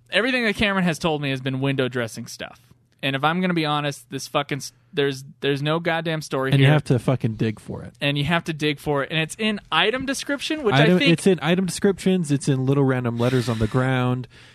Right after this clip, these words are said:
Speaker 2: It's in, uh, cutscenes you only get if you beat certain bosses. It's, yeah.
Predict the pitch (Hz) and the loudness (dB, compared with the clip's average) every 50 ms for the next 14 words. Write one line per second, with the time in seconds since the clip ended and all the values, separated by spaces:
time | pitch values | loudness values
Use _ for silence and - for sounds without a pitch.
0 | _ - 131 127 123 - - - 131 123 123 120 123 123 120 120 120 120 120 117 | _ -2 0 0 0 0 0 0 0 2 2 2 0 0 0 0 -2 -2 -4 -6
1 | 117 127 131 127 123 120 120 120 120 113 - - - 160 156 - - - 147 135 | -6 -4 -2 -2 0 0 -2 -2 -4 -10 -16 -4 0 0 0 0 0 -2 -2 0
2 | 127 117 123 123 127 127 117 131 113 110 - - 110 110 117 117 - - 120 104 | 0 2 2 2 2 2 2 0 0 0 -2 -2 -2 -2 -4 -4 -4 -6 -8 -8
3 | 98 113 107 - 131 135 139 135 - - 156 143 135 135 135 135 131 127 - - | -8 -4 -2 -2 0 0 0 -2 -4 -2 0 0 0 0 -2 -4 -6 -8 -10 -12
4 | 156 - 143 131 - - - - 131 117 113 113 117 | -10 -8 -8 -8 -8 -10 -10 -8 -8 -8 -8 -8 -12